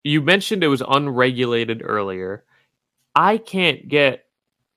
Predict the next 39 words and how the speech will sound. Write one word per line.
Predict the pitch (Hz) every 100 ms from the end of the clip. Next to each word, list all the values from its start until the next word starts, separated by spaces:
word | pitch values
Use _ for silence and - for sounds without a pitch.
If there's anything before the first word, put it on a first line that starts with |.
| -
my | 127 123
mind | 120 131 170 143
around | 123 110 107
how | 110 127 120 120 120
come | 120 127 117 117 113 113
this | 117 117 113
person | - 120 120 117
isn't | 110 113 113
getting | 110 113
in | 107 107
trouble | 117 110 110 107
with | 104 104 110 _ _ _ -
an | 120
N | 120 123
B | 120 120
A | 117
executive | 110 110 120 131 123 104 95
yet. | 95 92 _ _ _ _ _ _ _ _ _ -
I'm | 135 156 _ -
like, | 139 127 -
what, | 135 147
what | 139 147
are | 147
they | 131
gonna, | 127 120
like, | 113 110 -
finally | 127 127 131 135 135 127 120 120 _ -
learn | 113 117 120 123
about | 117 113 -
N | 117
F | 117
Ts | - 117 110 -
six | - 117 -
years | 127 120 117
later? | 107 104 117 120
'Cause | 120 110 - - -
the |
person | 104 - 117 117 113
who | 110 113 110 107 101